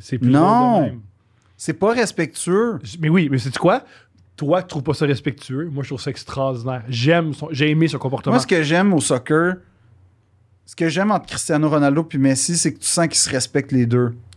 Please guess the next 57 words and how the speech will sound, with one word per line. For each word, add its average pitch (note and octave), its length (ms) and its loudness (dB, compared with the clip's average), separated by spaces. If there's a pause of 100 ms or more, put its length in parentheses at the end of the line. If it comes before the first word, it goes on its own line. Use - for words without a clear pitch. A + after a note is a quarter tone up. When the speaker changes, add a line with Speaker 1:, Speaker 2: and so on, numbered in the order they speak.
(100)
Speaker 1:
Je - 40 -20
trouve C3 160 -4
ça - 160 0
beau. C3 300 2 (100)
Mais C3+ 80 4
moi, C#3+ 200 6
je D3 120 2
trouve B2 200 -6
ça, - 120 -6 (140)
je - 100 -12
trouve C3+ 140 -8
ça D#3 180 -2
extrêmement D3 600 2 (500)
cool D3+ 460 0
que C#3 180 -2
des C3 160 0
gens B2 140 -2
qui - 100 -14
compétitionnent, C#3 840 -2 (300)
des B2+ 80 0
gens C3+ 140 2
qui C3+ 100 -8
se - 100 -8
font D3+ 140 2
des, D3+ 160 0
et F3 60 4
aussi, E3 220 2
il - 0 -
y - 20 6
a D#3 40 4
de - 60 -12
quoi G#3 140 2
de F#3 80 2
particulier, E3 560 -4
des C#3+ 100 2
gens D3+ 140 -2
qui - 120 -14
compétitionnent, C#3+ 540 -2
qui B2 120 -2
se A#2+ 40 2
donnent C#3 80 2
des C#3 80 4
mises C#3 160 4
en C3+ 80 2
échec, C3 380 -2 (260)
qui - 140 -12
trichent, - 500 -2
qui C3 100 -2
se A#2 60 -4
donnent C3 140 2
des B2 100 0
coups C3 220 -2
de A2 40 -4
bâton, C#3+ 520 0 (280)
qui C3 140 -6
se A#2+ 260 -6
blessent, C3+ 600 0